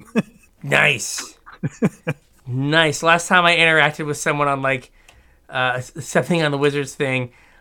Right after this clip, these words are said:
Speaker 2: I had Jace the Mind Sculptor come at me and call me out, call me, say I was a scrub. 'Cause I,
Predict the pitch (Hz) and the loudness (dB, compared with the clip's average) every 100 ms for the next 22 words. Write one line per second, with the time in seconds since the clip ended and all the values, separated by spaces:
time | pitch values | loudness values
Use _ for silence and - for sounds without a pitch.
0 | - 127 160 131 - 147 147 147 135 143 | -6 -2 0 -2 0 0 -2 -2 0 0
1 | - 139 131 139 143 131 127 127 131 127 | -2 -4 -4 -4 -4 -2 -2 0 -4 -4
2 | 143 127 131 127 - - 151 143 139 143 | -4 -2 0 -2 -2 -6 -4 -2 -4 -6
3 | - - 147 139 139 120 - - 139 123 | -8 0 2 2 0 -4 -8 -6 0 2
4 | 120 - _ _ _ _ - - 190 139 | 0 -6 _ _ _ _ -8 -4 0 4
5 | 127 131 123 | 4 4 2